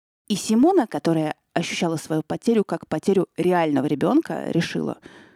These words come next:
«Ну, раз все так уверены, что это ничего особенного, наверное, так оно и есть. Сейчас мы все починим, починим всю нашу жизнь, организуем свадьбу с бойфрендом, потом поедем в свадебное путешествие во Францию,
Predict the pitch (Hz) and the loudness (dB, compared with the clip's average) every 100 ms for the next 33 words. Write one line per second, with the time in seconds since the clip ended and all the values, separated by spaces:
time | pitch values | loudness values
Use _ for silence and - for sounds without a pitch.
0 | _ _ _ 175 208 - - - 185 160 | _ _ _ 2 2 0 -6 -4 -2 -4
1 | - - _ _ - 175 - 156 160 247 | -6 -18 _ _ -8 -6 -6 -4 -2 0
2 | 320 214 - - 160 160 151 - 170 151 | 0 0 -4 -4 -2 0 -2 -2 -6 -8
3 | - 151 139 135 - - _ 175 175 240 | -8 -8 -8 -12 -16 -20 _ 0 2 4
4 | 330 254 170 180 170 170 165 160 - - | 4 2 0 0 4 4 2 -4 -10 -16
5 | - - _ _ _ _ - 214 381 349 | -20 -20 _ _ _ _ -4 0 2 2
6 | 254 - - 202 247 180 - - 151 92 | 0 -2 0 2 2 -4 -6 -4 -2 -4
7 | - - 170 - 330 285 - 226 220 202 | -8 -6 -4 4 6 6 4 2 2 2
8 | 185 156 139 135 - 165 185 208 175 160 | 0 0 -2 -4 -2 -2 2 4 4 2
9 | 147 - 151 240 254 254 233 208 226 - | 0 -4 -2 0 0 -2 0 -2 -2 -2
10 | 226 220 208 202 - 277 285 247 180 175 | -4 -2 -4 -4 -4 0 2 2 2 2
11 | 160 147 - 175 160 160 151 - - 151 | 2 0 0 -2 2 2 2 0 -6 -4
12 | 151 - 143 143 143 226 285 - - 226 | -6 -4 -6 -4 -2 2 4 2 2 2
13 | 214 | 2